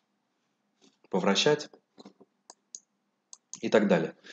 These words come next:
Вот таким вот образом мы работаем, э, с три дэ объектами в Touch Designer, да, за это полностью отвечает семейство соп. Ну и давайте теперь рассмотрим, какие у него, у этого семейства есть спецспособности.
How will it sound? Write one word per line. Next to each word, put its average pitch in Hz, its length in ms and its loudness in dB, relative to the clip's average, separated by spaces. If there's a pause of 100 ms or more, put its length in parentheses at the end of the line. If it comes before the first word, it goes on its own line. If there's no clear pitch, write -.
(180)
Вот 180 100 8
таким 147 240 6
вот 127 160 6
образом 139 360 8
мы 120 100 6
работаем, 110 560 6
э, 92 240 2
с - 80 -6
три 104 160 -2
дэ 104 100 6
объектами 98 640 6
в 90 100 -6
Touch 110 200 2
Designer, 87 480 2
да, 104 320 4
за 98 140 2
это 123 180 4
полностью 117 400 0
отвечает 101 360 2
семейство 101 380 0
соп. - 380 -2 (580)
Ну 165 80 8
и 165 60 12
давайте 143 360 10
теперь 147 280 6
рассмотрим, 110 520 4
какие 120 280 0
у 117 100 4
него, 107 420 4
у 104 60 8
этого 101 240 2
семейства 107 440 0
есть 113 260 2
спецспособности. 101 880 0